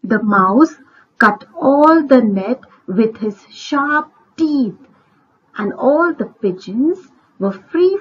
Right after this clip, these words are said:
from the net. The leader and all the pigeons thanked the mouse for helping them. All the pigeons were very happy, and they all flew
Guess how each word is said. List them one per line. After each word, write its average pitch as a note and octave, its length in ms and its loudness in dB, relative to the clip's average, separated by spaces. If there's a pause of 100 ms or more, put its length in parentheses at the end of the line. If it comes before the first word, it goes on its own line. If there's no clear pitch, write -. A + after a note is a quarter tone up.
from F4 260 2
the E4+ 100 -4
net. D#4+ 580 -2 (1040)
The G3+ 80 -4
leader G3+ 480 -2 (420)
and F#3+ 180 -2 (160)
all D#4 340 4
the C4 40 2 (200)
pigeons B3 580 2 (540)
thanked D#4+ 480 -2
the A3+ 100 2
mouse G#3 480 -2 (320)
for G3+ 160 -4 (140)
helping D4 580 2
them. F3 340 -4 (1500)
All B3+ 200 2
the C4+ 220 -2
pigeons A#3 560 0
were F3 260 0
very C#4 440 0
happy, B3+ 560 -2 (500)
and F3+ 180 -6
they F3 240 -4
all C#4+ 400 0
flew A#3+ 320 4